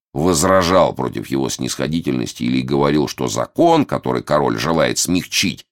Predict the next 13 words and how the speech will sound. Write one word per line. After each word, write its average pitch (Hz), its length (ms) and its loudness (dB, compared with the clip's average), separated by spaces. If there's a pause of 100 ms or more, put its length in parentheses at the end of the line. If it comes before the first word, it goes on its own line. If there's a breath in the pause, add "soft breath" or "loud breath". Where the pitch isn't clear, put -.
(140)
и - 80 0
без 143 240 0
того 127 320 6
достаточно 80 640 0
мягок 71 640 0 (180)
и 87 80 2
не 107 100 4
причиняет 117 680 0
никаких 71 400 -4
страданий 62 600 0
народу. 62 540 -2 (380)
Юный 65 360 -2
король, 64 420 -2